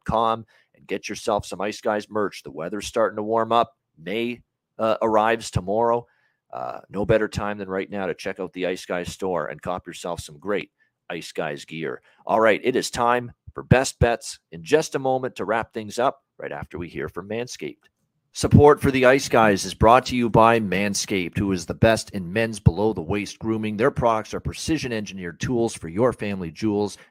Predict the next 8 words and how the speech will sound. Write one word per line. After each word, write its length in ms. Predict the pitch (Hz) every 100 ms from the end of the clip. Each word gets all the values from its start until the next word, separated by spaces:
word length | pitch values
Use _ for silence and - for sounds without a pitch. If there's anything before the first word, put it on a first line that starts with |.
| -
Manscaped's 540 | 120 117 - 113 -
Performance 580 | - 85 143 156 123 -
Package, 520 | 113 107 104 104 -
the 120 | 90
ultimate 460 | 127 175 107 90 80
men's 260 | 87 82
hygiene 460 | 80 82 80 85 82
bundle. 460 | 101 104 107 107